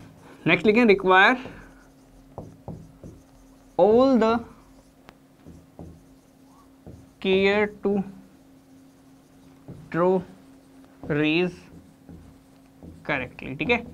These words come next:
तो यहाँ पर correctly आपको रे भी ड्रॉ करनी है, साथ के साथ शार्प एज पेंसिल को यूज़ करते हुए आपको जो रे ड्रॉ करनी है वो रे भी आपको correctly draw करनी है। रे की ड्रॉ करने में आप बिल्कुल यहाँ पर नहीं करना, ठीक है। Next लिख लेते हैं proper, proper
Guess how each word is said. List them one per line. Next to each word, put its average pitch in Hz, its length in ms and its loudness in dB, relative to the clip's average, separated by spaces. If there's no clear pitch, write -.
तो 180 80 0
यहाँ 175 200 4
पर 226 140 0
correctly 185 440 0
आपको 202 280 4
रे 196 180 2
भी 208 100 -4
ड्रॉ 208 200 4
करनी 202 260 -2
है, 240 160 -6
साथ 185 140 4
के 202 140 -2
साथ 208 140 2
शार्प 180 340 0
एज 202 180 2
पेंसिल 180 360 0
को 214 80 2
यूज़ 175 240 0
करते 202 260 0
हुए 220 140 2
आपको 196 280 0
जो 202 100 2
रे 175 200 2
ड्रॉ 202 180 2
करनी 202 220 -2
है 381 60 -2
वो 262 60 0
रे 180 160 4
भी 190 140 2
आपको 180 220 2
correctly 160 360 -4
draw 147 140 0
करनी 131 240 -6
है। 185 60 0
रे 202 140 2
की 220 80 -6
ड्रॉ 190 160 2
करने 180 240 -2
में 185 100 -2
आप 170 200 0
बिल्कुल 170 240 -2
यहाँ 151 220 -4
पर 156 80 -2
नहीं 135 120 -2
करना, 113 220 -6
ठीक 185 160 -6
है। - 60 -8
Next 190 200 0
लिख 214 100 4
लेते 226 120 4
हैं 370 200 0
proper, 202 420 4
proper 175 520 4